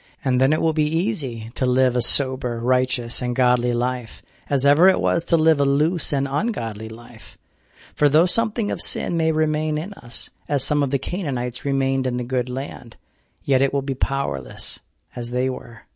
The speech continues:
And so all our members that were once servants to sin will become servants to righteousness, as it is written, "The elder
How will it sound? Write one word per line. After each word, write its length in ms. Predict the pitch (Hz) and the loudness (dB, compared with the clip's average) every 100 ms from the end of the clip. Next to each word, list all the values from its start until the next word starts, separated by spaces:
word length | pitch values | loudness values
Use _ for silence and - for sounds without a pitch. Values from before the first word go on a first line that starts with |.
| _ _ _ _ - - | _ _ _ _ -20 -2
And 160 | 139 | 0
so 260 | - 135 131 135 | 4 4 4 2
all 240 | 135 147 | 4 4
our 160 | 160 165 | 2 2
members 640 | 151 147 120 110 113 - _ - | 0 0 -4 -8 -10 -12 _ -2
that 160 | 135 | 0
were 140 | 135 131 | 2 2
once 260 | 147 156 | 0 0
servants 560 | - - - 160 127 - | 0 0 -2 -4 -4 -4
to 140 | - | -4
sin 500 | 127 - - 135 113 - _ _ _ _ - | -4 -4 -6 -12 -14 -18 _ _ _ _ 0
will 100 | 143 | 2
become 340 | 139 131 139 | 2 0 0
servants 600 | 131 - 151 151 143 135 - | 2 0 2 2 0 -4 -4
to 140 | 127 | -4
righteousness, 1040 | 120 127 135 - 127 - - 120 - - - _ _ - | -2 -2 -2 -6 -6 -10 -10 -8 -6 -6 -10 _ _ -4
as 220 | 135 120 | -2 0
it 80 | 131 | 0
is 160 | 127 123 | 0 0
written, 380 | 147 127 113 - _ _ - | -2 -2 -8 -10 _ _ -4
"The 240 | 135 135 | -2 0
elder 560 | 131 151 160 123 - | 2 2 0 -4 -10